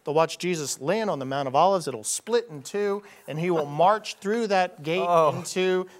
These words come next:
Speaker 1: the temple. So we're getting more and more details about
Speaker 2: We
Speaker 1: what
Speaker 2: certainly
Speaker 1: will
Speaker 2: are.
Speaker 1: happen.
Speaker 2: And it goes back to that verse that we already cited out of Psalms, "Be lifted up, O ancient gates, and be opened, O ancient doors, that the King of glory may come in." Who is the King of glory?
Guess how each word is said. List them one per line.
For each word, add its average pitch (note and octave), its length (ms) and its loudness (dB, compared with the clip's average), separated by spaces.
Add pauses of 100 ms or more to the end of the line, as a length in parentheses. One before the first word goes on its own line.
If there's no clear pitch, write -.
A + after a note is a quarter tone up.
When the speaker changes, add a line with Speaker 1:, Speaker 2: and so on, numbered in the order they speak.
Speaker 1:
the D#3+ 120 2
temple. F3 480 -4
So F3+ 220 0
we're E3+ 100 -4
getting E3 240 -4
more F#3 260 -2
and G#3+ 80 -6
more G3+ 200 -6
details D#3+ 560 -8
about C3 180 -6
Speaker 2:
We C3+ 80 -2
Speaker 1:
what D3 200 -2
Speaker 2:
certainly D3 180 0
Speaker 1:
will C#3 80 2
Speaker 2:
are. B2 180 4
Speaker 1:
happen. G#2 540 -8
Speaker 2:
And D#3 160 0
it - 20 2
goes C#3+ 240 0
back C#3+ 280 2
to C3 80 -6
that B2 220 0
verse C3+ 280 -4
that A2+ 160 -4
we B2 120 0
already C3 220 0
cited A#2+ 420 -2
out A2 140 -2
of G2+ 80 -10
Psalms, C3 460 -2
"Be C3+ 180 -4
lifted C#3+ 460 -4
up, C#3+ 200 -2
O B2+ 140 -6
ancient C3 320 -10
gates, C3+ 320 -6
and A#2+ 140 -8
be C#3+ 120 -6
opened, E3 300 -6
O D3 200 -4
ancient C#3+ 260 -14
doors, D#3+ 320 -4
that C#3 160 -4
the B2+ 100 -6
King G#3+ 300 -6
of F#3 140 -8
glory G3+ 320 0
may C#3 120 -4
come C3+ 240 -4
in." F#2 120 -6
Who E3+ 240 -4
is F#3+ 160 -2
the E3 40 -12
King D#3+ 220 -12
of D3+ 100 -12
glory? E3 400 -2